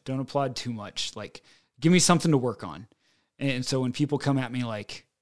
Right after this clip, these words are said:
"Hey, you're amazing," I'm like, "No, I'm not. Don't say that. I'm gonna get lazy." <laughs> Yeah.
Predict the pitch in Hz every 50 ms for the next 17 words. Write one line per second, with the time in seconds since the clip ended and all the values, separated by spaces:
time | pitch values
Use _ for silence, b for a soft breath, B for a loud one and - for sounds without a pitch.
0 | _ _ _ _ _ - - 240 269 233 175 123 - - 208 202 196 190 185 190
1 | 208 202 185 143 139 120 113 113 110 104 - - 117 113 104 104 101 - - -
2 | 92 - - - 113 107 101 - - - 113 107 101 92 95 - - 113 110 104
3 | 95 98 98 _ B B B B B B B B B B 135 - 220 - - 190
4 | - - - 147 - - 190 - - - _ B B B B B 170 156 B B
5 | B - - -